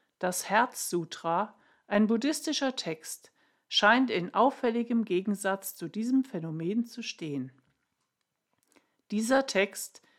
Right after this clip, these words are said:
gilt als eine der tiefgründigsten und prägnantesten Lektionen im buddhistischen Kanon und ist auch als Prajnaparamita Hridaya Sutra auf Sanskrit bekannt,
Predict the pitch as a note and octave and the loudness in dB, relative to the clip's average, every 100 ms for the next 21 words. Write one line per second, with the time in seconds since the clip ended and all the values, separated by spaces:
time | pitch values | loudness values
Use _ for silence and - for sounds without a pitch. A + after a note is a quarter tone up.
0 | _ _ A#3+ C4+ - F#3 F#3 - F#3+ G3 | _ _ 2 4 4 2 2 0 0 0
1 | F#3 F3 E3+ - D4+ - - F3 E3+ F3 | 0 -2 -2 -2 -2 -4 -2 -2 0 -4
2 | - - G3+ A3 G#3 F#3+ - F3 F3 G3 | -8 -6 -4 -2 -4 -4 -4 -4 0 2
3 | C4+ C#4 C4 - A#3+ F3+ - - F#3+ G3+ | 2 0 -6 -2 -2 -2 -10 -4 -2 0
4 | G#3+ A3 A3 - _ _ - F#3 F3+ F3 | 0 0 -2 -6 _ _ -2 0 2 2
5 | A#3+ A#3+ - C#4 B3 A#3 - E3 F3+ E3+ | 0 -2 -2 0 2 0 0 -4 -2 -2
6 | F#3 G3 G#3 _ _ _ _ - G#3+ G3+ | -2 -2 -6 _ _ _ _ 0 0 2
7 | B3+ - - G#3+ A3 G#3+ - G3 F#3+ - | -2 -4 0 6 6 4 -2 -2 -2 -6
8 | - _ _ - F#3 F#3+ A#3+ B3 B3 A3+ | -10 _ _ -6 2 4 6 6 4 0
9 | F#3 E3 D#3 F#3 A#3 - A3+ A3 A3 - | -2 -4 -4 -4 -6 -4 0 0 -2 -10
10 | _ - - B3 G#3+ F#3+ F#3+ F#3+ G3 - | _ -10 -4 0 0 0 0 -4 -6 -4
11 | C4+ C#4 - D#3+ D#3+ G#3 - _ _ _ | -4 -4 -10 -14 -12 -14 -18 _ _ _
12 | - E3+ - - E3+ D#3+ - - A#3+ A#3+ | -6 -6 -4 -2 -2 -2 -10 -6 -6 -4
13 | - G3 - E3+ D3+ C#3+ - | -10 -14 -12 -10 -10 -10 -16